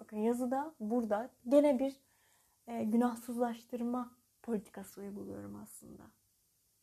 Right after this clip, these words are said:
Ya, bütün bu saydığım suçlar,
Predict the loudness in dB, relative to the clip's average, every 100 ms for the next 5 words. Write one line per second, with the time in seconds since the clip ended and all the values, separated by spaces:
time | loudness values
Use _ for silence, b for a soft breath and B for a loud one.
0 | _ -12 -12 -12 _ _ _ _ -4 0
1 | 4 6 6 4 0 0 2 4 4 4
2 | 2 -8 -18 -6 -6 -4 -2 -2 -2 -10